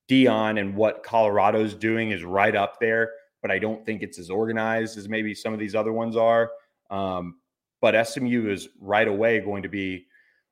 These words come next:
one of those top N I L schools in the Pac-twelve as soon as they get there, if they get that invite. And the, the thing about it is, and I talk to people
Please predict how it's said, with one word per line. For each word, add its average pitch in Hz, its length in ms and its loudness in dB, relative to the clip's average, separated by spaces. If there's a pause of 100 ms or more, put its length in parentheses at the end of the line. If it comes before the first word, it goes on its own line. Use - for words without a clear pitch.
(120)
one 110 180 0
of 143 80 0
those 117 220 -2
top 120 380 6 (1040)
N 120 160 0
I 107 200 0
L 113 220 0
schools 107 720 -8 (120)
in 117 80 -6
the 98 80 -8
Pac-twelve 107 680 0
as 95 140 -10
soon - 340 -10
as 98 140 -6
they 104 140 -4
get 120 200 -4
there, 92 160 -4
if 87 100 -8
they 95 100 -4
get 92 160 -6
that 101 140 0
invite. 92 380 -4 (720)
And 113 320 0
the, 92 240 -10
the 104 120 -10
thing 151 260 -2
about 113 320 4
it 107 100 2
is, 95 160 -4
and 95 100 -6
I 101 60 -4
talk 113 260 -4
to - 60 -20
people 104 580 -10